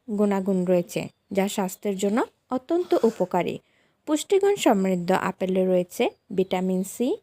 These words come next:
ফাইবার, অ্যান্টিঅক্সিডেন্ট। আপেলের ফাইবার এবং অ্যান্টিঅক্সিডেন্ট হৃদরোগের ঝুঁকি কমাতে সাহায্য করে। এটি রক্তে কোলেস্টেরলের মাত্রা কমায় এবং রক্তচাপ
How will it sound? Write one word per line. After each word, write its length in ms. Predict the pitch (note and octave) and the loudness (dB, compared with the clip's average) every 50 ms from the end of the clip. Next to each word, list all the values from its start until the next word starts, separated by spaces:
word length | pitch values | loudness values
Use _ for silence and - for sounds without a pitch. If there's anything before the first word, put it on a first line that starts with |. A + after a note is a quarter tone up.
| _ _ _ _ - | _ _ _ _ -6
ফাইবার, 440 | - G#3 E3+ F3 F3+ F3+ G3 A3 D4+ - _ _ - - - - | -4 -2 0 0 0 0 0 0 0 -2 _ _ -20 -20 -10 -2
অ্যান্টিঅক্সিডেন্ট। 960 | - A#3+ B3+ A#3+ - - - - G3+ G3 - - - F3+ F3 F#3+ G3+ A#3 F4 G#4+ _ - _ _ _ _ _ - - | 2 2 2 2 2 0 2 2 2 0 0 -2 -2 0 2 2 2 2 0 -2 _ -16 _ _ _ _ _ -4 -2
আপেলের 400 | A#3 A#3+ - D#4+ E4+ G4 G#4 G4+ - | 0 2 4 4 6 6 4 4 2
ফাইবার 340 | D4 B3+ A#3+ A#3 B3+ D4 D#4+ - | 4 4 4 6 6 4 2 2
এবং 320 | - - F3+ F3 F3+ G3 A3+ C4+ - _ _ _ _ - - | 2 0 0 0 0 -2 -2 -4 -6 _ _ _ _ -6 -4
অ্যান্টিঅক্সিডেন্ট 880 | C4+ C4+ - - - E4+ - G#3+ G3 F#3+ - - G#3+ F#3+ G#3 B3 E4+ - _ - A#3+ A#3 | -4 -4 -2 -2 -2 0 0 0 -2 -2 -4 -4 -2 0 0 -2 -2 -4 _ -6 2 4
হৃদরোগের 480 | B3+ B3+ B3+ - E4 D#4+ D#4 F4 F4+ D#4 | 4 4 4 2 0 2 4 4 4 4
ঝুঁকি 300 | - A3 G3+ - G3 F#3 | 4 2 2 2 -2 -2
কমাতে 440 | - G3 F#3+ F#3 F#3 F#3 - - D#4 - _ _ - | -2 -2 -2 -2 -4 -4 -4 -6 -6 -6 _ _ -14
সাহায্য 420 | - - A3 G3+ F#3+ F3 E3+ - F3 | -6 -6 -4 -2 -2 -2 -2 -4 -8
করে। 260 | - - F3+ E3 - - _ _ _ _ - - - - _ - | -6 -4 -6 -6 -6 -8 _ _ _ _ -20 -20 -20 -16 _ -4
এটি 240 | G#3+ G#3 G#3 A3 G#3 | -4 -2 2 2 2
রক্তে 360 | G3+ G3+ F#3+ F#3 _ - B3+ D#4 G4 _ _ _ _ _ | 2 2 0 -2 _ -4 -4 -4 -4 _ _ _ _ _
কোলেস্টেরলের 760 | - C#4+ C4+ D4+ F#4 F#4 - F#4+ F#4 F#4 F#4+ F#4+ G4+ G4+ F#4+ | 2 4 4 4 0 0 2 2 2 4 4 4 4 4 4
মাত্রা 360 | D#4 A3 G3 F#3+ - - - F3+ - - | 4 2 0 -2 -4 -4 -6 -6 -2 -2
কমায় 300 | F#3+ F#3+ F#3+ G3+ G3 - F#3 | -2 0 0 -2 0 0 0
এবং 160 | F#3 G3+ A#3+ E4+ - _ _ - | 2 2 0 0 -2 _ _ -4
রক্তচাপ 560 | A3 A3 A#3 A#3 - - D#4+ E4 - F#4+ F4+ | 0 0 0 0 0 -6 -4 0 2 2 2